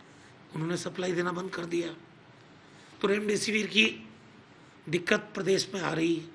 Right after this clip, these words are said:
भारत सरकार को चाहिए एक transparent system develop करे, कितनी vaccine production हो रही है, कितनी वो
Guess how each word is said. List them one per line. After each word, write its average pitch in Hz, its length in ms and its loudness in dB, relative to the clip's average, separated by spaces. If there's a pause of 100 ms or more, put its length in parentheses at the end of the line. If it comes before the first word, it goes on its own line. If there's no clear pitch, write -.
(880)
भारत 170 240 4
सरकार 185 380 -2
को 185 100 -6
चाहिए 143 400 -2 (920)
एक - 120 -6 (100)
transparent 147 560 -2
system 185 400 -4
develop 151 380 0
करे, 135 220 -4 (1300)
कितनी 208 320 0
vaccine 208 460 2 (600)
production 170 420 0
हो 175 120 4
रही 185 220 8
है, - 80 -6 (1300)
कितनी 220 360 0
वो 214 300 2